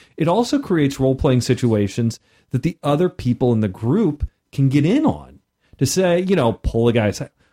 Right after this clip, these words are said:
"Why do you hate this person so much?" And, well, blah, blah, blah, and here's some revealing about my history and my history with them, and here's some things you don't know, and, well,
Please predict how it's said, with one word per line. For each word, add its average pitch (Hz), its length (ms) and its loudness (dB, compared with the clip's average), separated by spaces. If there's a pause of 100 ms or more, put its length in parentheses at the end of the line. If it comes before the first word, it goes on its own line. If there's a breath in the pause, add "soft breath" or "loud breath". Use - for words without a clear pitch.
(160)
"Why 107 160 -6
do 135 80 -2
you 165 100 0
hate 139 320 0
this 120 180 0
person 113 320 0
so 113 220 0
much?" 107 420 0
And, 113 300 -6
well, 117 400 0 (380 soft breath)
blah, 92 180 -4
blah, 87 180 -2
blah, 175 380 2
and 120 140 0
here's 107 220 -2
some 107 200 2
revealing 113 440 2
about 101 280 -2
my 92 300 -4
history 185 640 -2
and 151 80 0
my 92 100 -2
history 92 360 -10
with 92 180 -6
them, 185 580 0
and 120 140 0
here's 110 160 -4
some 104 160 -6
things 135 240 0
you 110 80 0
don't 107 260 -2
know, 170 560 0
and, 127 160 -2
well, 101 400 -2